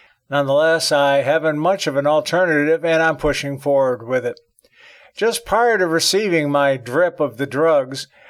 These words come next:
my doctor reviewed the possible side effects, including such things as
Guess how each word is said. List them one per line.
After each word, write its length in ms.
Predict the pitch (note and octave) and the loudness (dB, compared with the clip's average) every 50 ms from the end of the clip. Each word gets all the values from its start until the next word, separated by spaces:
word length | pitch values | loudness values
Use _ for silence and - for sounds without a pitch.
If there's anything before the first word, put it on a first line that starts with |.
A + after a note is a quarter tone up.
| - - - _ _ _ | -20 -20 -20 _ _ _
my 220 | D3 D3 D3 D3 | -2 0 0 0
doctor 480 | C#3+ - F3+ G3 A3+ A#3+ A3+ - A3 F#3 | 0 0 0 0 0 -2 -2 -2 -2 -2
reviewed 380 | D#3+ C#3+ C3+ C3+ E3 F3 E3+ | -2 -2 -2 0 0 0 0
the 80 | D3 C#3+ | -2 -4
possible 480 | C#3+ C#3+ D3 D3 D3 C#3+ - D3+ F3 F3+ | -2 0 0 0 0 -2 -2 -4 -2 -2
side 320 | - - B3 A#3 G#3+ F3+ | 0 0 0 2 2 0
effects, 520 | D3+ - - D3+ C#3+ B2 - - - - - - | -2 -2 -2 -2 -2 -2 -4 -8 -12 -14 -12 -12
including 480 | C#3 C3 C3 - D3+ D3+ D3 D3 D3 C#3 | -12 -12 -6 -4 -2 0 0 0 -2 -2
such 300 | - - D3 C#3 - - | -2 -2 -4 -4 -4 -4
things 340 | - D#3 D#3 D#3 D3+ B2+ | -4 -2 -2 -2 -4 -4
as 260 | D3 C#3+ C#3 C3 C3+ | -2 -2 -4 -4 -6